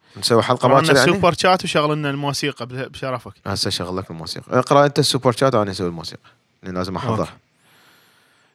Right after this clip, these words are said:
Speaker 2: تويكس إن سباركي. تقول: "الشيخ سباركي". يا ستار يا رب. "الشيخ سباركي صرح بفتوى حلل الديتنج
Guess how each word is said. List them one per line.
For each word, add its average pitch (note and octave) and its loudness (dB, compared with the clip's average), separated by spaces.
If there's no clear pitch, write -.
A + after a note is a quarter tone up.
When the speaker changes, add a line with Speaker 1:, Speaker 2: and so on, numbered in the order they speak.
Speaker 2:
تويكس F3 2
إن D#3+ -2
سباركي. C#3 0
تقول: D3 -2
"الشيخ F3 0
سباركي". D3+ 2
يا G2+ -4
ستار G2 -8
يا E2 -10
رب. G2 -14
"الشيخ E3 0
سباركي D3+ 0
صرح D3+ 2
بفتوى C3+ 0
حلل D3+ 0
الديتنج D3 -2